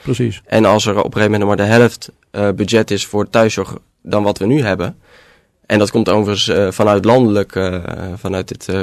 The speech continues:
Speaker 2: kabinet, eh, en je wilt toch iets voor de Capellenaren betekenen,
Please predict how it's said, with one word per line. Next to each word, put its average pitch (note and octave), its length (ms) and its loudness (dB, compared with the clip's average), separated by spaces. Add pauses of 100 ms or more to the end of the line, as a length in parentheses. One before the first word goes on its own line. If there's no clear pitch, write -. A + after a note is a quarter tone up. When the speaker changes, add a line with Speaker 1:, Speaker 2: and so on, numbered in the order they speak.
Speaker 2:
kabinet, G#2+ 480 0 (680)
eh, G#2 300 2 (140)
en A2+ 80 6
je A2 100 6
wilt A2 160 6
toch D3 160 2
iets G2+ 120 -4
voor G#2+ 120 -4
de G2+ 80 -2
Capellenaren G#2 440 0
betekenen, C#3 680 -4